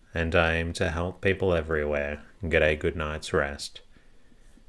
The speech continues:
Sleep is so important, and my mission is to help you get the rest that you need. The podcast is designed to play in the background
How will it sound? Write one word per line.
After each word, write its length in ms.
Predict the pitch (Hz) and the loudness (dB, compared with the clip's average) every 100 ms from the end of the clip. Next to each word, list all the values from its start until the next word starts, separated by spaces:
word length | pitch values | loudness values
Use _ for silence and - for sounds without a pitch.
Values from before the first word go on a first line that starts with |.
| - | -8
Sleep 420 | - - 90 87 | -4 2 4 4
is 140 | 90 - | 0 2
so 200 | 95 87 | 2 2
important, 640 | 82 85 82 71 69 - - - - - - | 0 0 2 2 -4 -10 -18 -20 -20 -20 -6
and 160 | 82 80 | -2 0
my 120 | 80 | 0
mission 560 | 80 82 - 87 85 85 | -2 -2 -2 -4 -4 -6
is 200 | 87 - | -6 -4
to 120 | 85 | -2
help 320 | 82 82 - | 0 -2 -2
you 420 | 85 85 82 90 - - - | 0 0 0 -4 -12 -12 -4
get 180 | 87 - | -2 2
the 100 | 82 | 2
rest 540 | 80 73 - - - | 2 0 -6 -12 -10
that 180 | 82 - | -8 -4
you 80 | 82 | -4
need. 440 | 78 71 71 - - - - - - _ _ - - | -4 -4 -8 -12 -20 -20 -20 -20 -20 _ _ -20 -6
The 100 | - | -4
podcast 760 | 92 92 90 - 87 85 82 - | 0 2 2 4 2 2 -2 -4
is 160 | 85 | -4
designed 560 | - 80 85 78 80 80 | -2 0 2 2 0 -4
to 80 | - | -6
play 260 | - 85 | -2 -2
in 100 | 82 | 0
the 60 | 80 | -2
background 840 | 78 82 - 76 71 71 73 - | 0 -2 0 -2 -2 -4 -10 -12